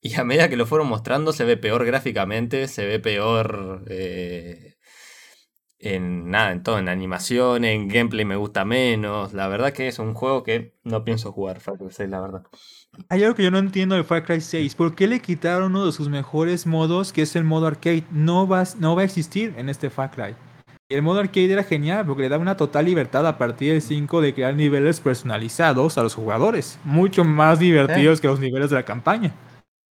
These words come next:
Speaker 1: Yo, yo te voy a decir la verdad, el, el arcade del cinco lo ju-, no lo jugué mucho por, qué sé yo, la vuelta a la vida. Pero el Far Cry cinco, a mí me gustó porque lo jugué con un amigo y lo jugué bastante. Y como entre amigos y yo que soy, la verdad,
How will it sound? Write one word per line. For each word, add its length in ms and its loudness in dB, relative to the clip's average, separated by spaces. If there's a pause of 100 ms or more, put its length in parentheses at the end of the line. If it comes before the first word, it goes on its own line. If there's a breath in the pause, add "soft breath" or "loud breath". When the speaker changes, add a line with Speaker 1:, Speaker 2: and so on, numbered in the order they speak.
(340)
Speaker 1:
Yo, 140 2
yo 220 0
te 80 0
voy 80 4
a 20 4
decir 500 0
la 120 2
verdad, 260 0
el, 140 -2
el 140 2
arcade 300 2
del 180 0
cinco 320 -2
lo 120 2
ju-, 160 -10
no 140 -2
lo 80 2
jugué 260 0
mucho 320 -8
por, 200 -12 (180)
qué 140 -6
sé 120 -16
yo, 120 -10
la 100 -8
vuelta 300 -2
a 20 2
la 80 2
vida. 380 -2
Pero 440 0 (160)
el 120 -10
Far 200 2
Cry 160 2
cinco, 600 -2 (340)
a 100 -6
mí 120 -2
me 80 2
gustó 300 2
porque 200 -2
lo 80 -4
jugué 200 2
con 100 0
un 80 -2
amigo 240 -2
y 20 0
lo 100 -2
jugué 220 0
bastante. 560 0
Y 100 -6
como 380 0
entre 240 -2
amigos 380 -2
y 60 -6
yo 180 -2
que 120 -6
soy, 240 -2
la 120 0
verdad, 360 0